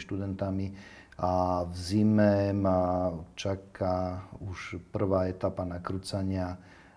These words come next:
e, ďalšej už v poradí mojej tretej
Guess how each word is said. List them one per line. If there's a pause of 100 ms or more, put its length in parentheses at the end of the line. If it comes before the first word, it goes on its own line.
e,
ďalšej (100)
už
v
poradí
mojej
tretej